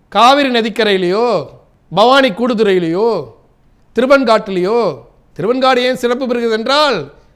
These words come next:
புதன் ஸ்தலம். அங்கே அக்னி தீர்த்தம், சூரிய தீர்த்தம், சந்திர தீர்த்தம் எல்லாம் இருக்கிறது. அதுல இந்த சந்திர தீர்த்த கரையில உட்கார்ந்து திருவெண்காட்டுல தர்ப்பணம் கொடுக்கும்போது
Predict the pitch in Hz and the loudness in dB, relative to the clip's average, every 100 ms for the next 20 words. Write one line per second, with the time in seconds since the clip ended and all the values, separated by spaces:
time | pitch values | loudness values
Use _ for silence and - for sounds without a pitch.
0 | _ 120 156 214 254 - 247 220 185 _ | _ -12 -8 -6 -8 -14 -20 -20 -20 _
1 | _ _ _ _ _ _ 160 190 247 233 | _ _ _ _ _ _ -10 -2 2 2
2 | 175 120 - _ _ _ - 175 240 269 | 0 -8 -18 _ _ _ -6 -4 -2 -2
3 | 240 208 277 302 269 269 233 220 277 302 | -4 0 0 0 -2 -2 -2 -2 -2 0
4 | 254 254 247 226 214 247 226 240 247 208 | -2 -2 -2 -4 -4 -4 -2 -2 -2 -4
5 | 170 139 - _ 139 151 135 160 247 294 | -8 -12 -16 _ -10 -8 -6 -8 -8 -14
6 | _ _ _ _ _ _ _ - 127 156 | _ _ _ _ _ _ _ -20 -12 -8
7 | 196 285 269 247 247 175 190 254 247 190 | -2 -2 -2 -4 -6 -4 -2 -2 -2 -6
8 | - 240 208 180 143 170 220 196 233 247 | -4 -4 -4 -6 -6 -6 -8 -6 -6 -4
9 | 214 208 170 135 175 - - 147 202 262 | -6 -6 -10 -12 -14 -18 -8 -4 0 0
10 | 262 240 196 226 196 185 151 | 0 -2 -4 -4 -4 -4 -4